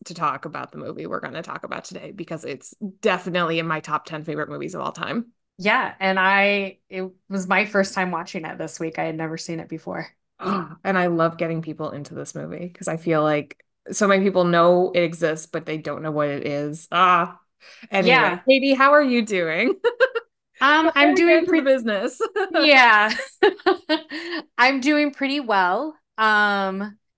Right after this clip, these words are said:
Speaker 2: I started reading a new book that I'm really excited about. I was gonna say, I feel like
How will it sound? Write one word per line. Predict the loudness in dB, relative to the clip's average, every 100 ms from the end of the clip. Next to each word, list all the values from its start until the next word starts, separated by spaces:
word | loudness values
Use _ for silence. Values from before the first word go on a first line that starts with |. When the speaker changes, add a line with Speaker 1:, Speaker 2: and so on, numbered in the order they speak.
| -6
Speaker 2:
I | -2 0 0 -2 -2 -4 -6 -10 _ _ _ _ -20
started | -16 -4 -2 -2 -2
reading | -6 -6 -6 -6
a |
new | -4 -6
book | -4 0 0 0 -4
that | -2
I'm | -2 -4
really | -6 -6 -8
excited | -10 -6 -4 -2 -4
about. | -4 -2 0
I | -2
was | -2
gonna | -4
say, | -2 0
I | 0 -2
feel | -2 0
like | 2 2 -2